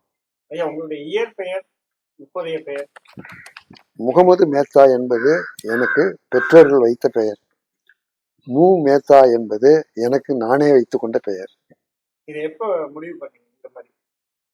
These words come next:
Speaker 2: கொஞ்சம் பிரபலமாக தொடங்கிய போது முகமது மேத்தா என்ற அந்த முழு பெயர்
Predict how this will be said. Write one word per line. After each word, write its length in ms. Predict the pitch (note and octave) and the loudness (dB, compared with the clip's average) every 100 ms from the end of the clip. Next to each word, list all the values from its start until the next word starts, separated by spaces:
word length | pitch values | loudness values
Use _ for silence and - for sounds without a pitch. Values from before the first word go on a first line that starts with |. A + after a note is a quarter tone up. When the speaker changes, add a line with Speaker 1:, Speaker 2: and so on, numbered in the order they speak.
| _ _ _ _ _ _ _ _ _ _ _ _ - | _ _ _ _ _ _ _ _ _ _ _ _ -6
Speaker 2:
கொஞ்சம் 280 | D3 D#3+ D3 C3 _ _ _ _ _ _ - C#3 | -4 -4 -8 -16 _ _ _ _ _ _ -16 -10
பிரபலமாக 580 | - F#3 F#3+ F#3 E3 D3 D3 C3 B2 - | 2 4 4 2 0 0 0 -2 -4 -6
தொடங்கிய 440 | B2+ C#3+ C#3+ C3+ B2 | -2 0 -2 -4 -4
போது 260 | B2 C3 B2 F#2+ A2 _ _ _ _ _ _ _ - | 0 -2 -2 -8 -14 _ _ _ _ _ _ _ -8
முகமது 380 | C#3 F3+ F#3+ F#3 | -2 0 -2 -2
மேத்தா 320 | D3+ C#3+ D#3+ D#3 | -2 0 2 2
என்ற 160 | C#3 C3+ | 0 0
அந்த 160 | B2 A#2+ A2+ | -2 -4 -10
முழு 340 | A2+ D3+ F#3+ | -4 -2 -2
பெயர் 320 | - D3+ D#3+ | 0 2 2